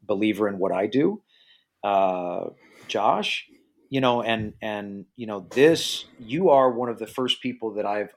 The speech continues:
I've reached out to with the sentiment that I need to do better to get our brand message out there. And I need to, I need to, to make better efforts, because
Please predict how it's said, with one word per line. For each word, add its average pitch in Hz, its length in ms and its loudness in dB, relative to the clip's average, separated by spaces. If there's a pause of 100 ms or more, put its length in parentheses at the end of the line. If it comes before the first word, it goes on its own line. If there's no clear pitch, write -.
I've 107 220 -2
reached 104 240 0
out 101 220 2
to 101 380 -2 (640)
with 113 360 0
the 113 60 -4
sentiment 110 680 -2 (120)
that 98 400 2 (140)
I 110 140 2
need 117 220 0
to 110 100 -4
do 101 220 -4
better 98 400 2
to - 160 -6
get 92 280 -4 (240)
our 98 140 2
brand 95 380 -2
message 90 500 -6
out 85 220 -4
there. - 180 -12 (680)
And 113 120 0
I 117 120 4
need 113 280 -4
to, 95 540 -6 (500)
I 131 120 2
need 127 220 -4
to, 95 200 -8 (300)
to 135 120 -6
make 110 360 -8
better 107 320 -4
efforts, 104 500 -10
because 165 380 0